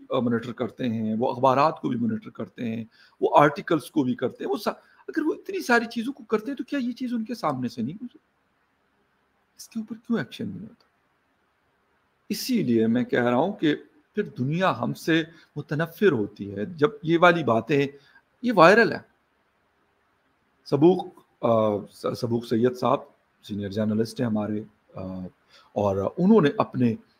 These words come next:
آ، اس پہ، Twitter ہینڈل پہ اس کی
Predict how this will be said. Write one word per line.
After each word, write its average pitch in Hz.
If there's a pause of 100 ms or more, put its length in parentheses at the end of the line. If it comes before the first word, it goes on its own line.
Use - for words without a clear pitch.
(260)
آ، 101
اس -
پہ، 139 (280)
Twitter 120
ہینڈل 120
پہ 170
اس 110
کی -